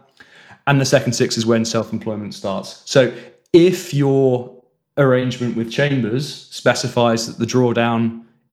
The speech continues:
is a drawdown of first six, then sure,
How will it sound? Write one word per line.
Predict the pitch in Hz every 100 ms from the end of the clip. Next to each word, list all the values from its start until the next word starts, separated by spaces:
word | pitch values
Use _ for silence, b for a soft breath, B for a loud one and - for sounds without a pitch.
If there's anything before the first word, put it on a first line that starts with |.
| -
is | 156
a | -
drawdown | 123 120 117 113
of | 110
first | - 160 143 -
six, | 104 147 - - - - _ _ _ _ _ _ _ 120
then | 117
sure, | 117 156 101